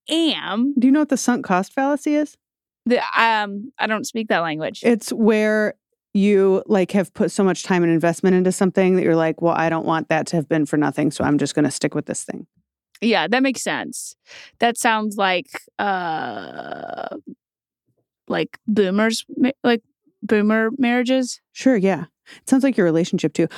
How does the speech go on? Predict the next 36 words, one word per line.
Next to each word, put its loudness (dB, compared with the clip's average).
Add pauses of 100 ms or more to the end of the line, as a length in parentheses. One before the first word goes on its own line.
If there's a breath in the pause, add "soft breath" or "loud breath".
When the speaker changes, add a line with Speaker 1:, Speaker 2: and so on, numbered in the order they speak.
Speaker 2:
I've 6
just 2
never 4
heard 2
you 4
even 2
say 2
that, -2
like, 0
you're 0
into 0
him. -2
Like, 4
I've 0
never 2
heard 2
anything 0
that 0
sounds 2
like 2
you're 2
into 2
him. -6 (1080 loud breath)
Speaker 1:
I 0
just -2
don't 2
think -2
I 0
talk 0
like -2
that. -6 (1400)
Speaker 2:
But 6
when 4
asked -2
flat 0
out, -4